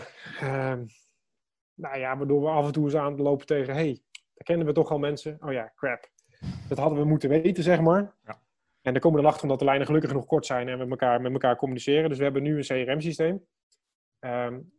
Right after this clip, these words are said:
Speaker 1: ik ben niet een administratiekoning, maar dat zijn volgens mij de meeste, eh, creatievelingen en sales niet.
Speaker 2: Nee.
Speaker 1: Ehm, dus het is bij mij gewoon, het is mij, staat mij gewoon in mijn agenda echt wel, eh, één keer in de week.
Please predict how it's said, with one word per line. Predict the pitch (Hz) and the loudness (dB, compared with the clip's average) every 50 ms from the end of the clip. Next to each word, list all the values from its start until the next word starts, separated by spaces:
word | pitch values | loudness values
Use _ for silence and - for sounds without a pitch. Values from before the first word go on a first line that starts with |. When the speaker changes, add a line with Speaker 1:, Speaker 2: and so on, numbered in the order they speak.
| _ _ - - 160 - - | _ _ -18 -16 -16 -14 -12
Speaker 1:
ik | 180 156 131 127 | -12 -10 -6 -2
ben | 135 139 139 139 139 | -2 -2 -2 -2 -4
niet | 143 147 143 | -4 -6 -6
een | 151 143 | -6 -8
administratiekoning, | 143 135 143 127 - 143 151 147 - - - 156 147 143 143 147 143 | -6 -6 -6 -8 -6 -6 -6 -6 -6 -8 -6 -4 -4 -4 -4 -6 -8
maar | 135 131 | -8 -8
dat | 131 127 - | -8 -8 -8
zijn | 135 127 123 | -10 -10 -8
volgens | 117 135 135 120 131 127 | -6 -6 -6 -4 -4 -4
mij | 127 123 | -2 -2
de | 123 | -2
meeste, | 123 127 131 - - 139 | -2 -4 -4 -4 -4 -4
eh, | 127 123 131 - - - 131 127 127 120 | -4 -4 -6 -8 -10 -8 -6 -6 -6 -4
creatievelingen | - 147 139 127 131 160 135 131 131 131 131 135 | -2 0 0 0 0 -2 -4 -4 -4 -6 -8 -8
en | 131 127 | -10 -10
sales | - - 143 143 135 - | -8 -6 -6 -6 -4 -2
niet. | 147 160 180 175 - _ _ _ _ _ _ - - 101 | -2 -2 -2 -4 -8 _ _ _ _ _ _ -20 -20 -18
Speaker 2:
Nee. | 92 87 - _ _ _ _ _ _ _ _ _ | -18 -18 -20 _ _ _ _ _ _ _ _ _
Speaker 1:
Ehm, | - 120 120 117 117 120 113 _ _ _ _ _ _ _ _ _ | -8 -4 -4 -4 -4 -6 -8 _ _ _ _ _ _ _ _ _
dus | - 151 143 135 | -2 -2 0 0
het | 143 143 | 0 -4
is | 139 139 | -4 -4
bij | - 147 | -4 -6
mij | 135 135 131 135 127 | -4 -4 -4 -4 -6
gewoon, | - - 143 139 135 135 131 131 135 139 143 | -6 -6 -6 -4 -4 -4 -4 -6 -8 -10 -12
het | 143 - - | -14 -12 -12
is | 135 - | -10 -6
mij, | 151 147 147 135 | -6 -6 -6 -6
staat | - 147 139 | -6 -6 -6
mij | 143 143 147 143 123 | -6 -6 -6 -6 -4
gewoon | - 147 143 156 | -2 -2 -2 -2
in | 160 147 | -2 -4
mijn | 147 147 135 | -4 -4 -6
agenda | - - 151 156 143 131 135 147 | -6 -4 -4 -4 -4 -4 -4 -4
echt | 160 - - - | -4 -6 -6 -4
wel, | - 135 135 139 139 143 143 135 - _ _ _ _ _ _ _ _ _ _ _ _ _ _ _ _ | -4 -4 -2 0 -2 -2 -2 -4 -8 _ _ _ _ _ _ _ _ _ _ _ _ _ _ _ _
eh, | _ - 131 143 | _ -14 -10 -4
één | 156 147 147 | 0 0 0
keer | 143 - 139 | 0 0 -2
in | 143 135 | -2 -2
de | 131 | -2
week. | 127 135 131 131 131 123 - - _ | -2 0 2 2 0 0 -2 -8 _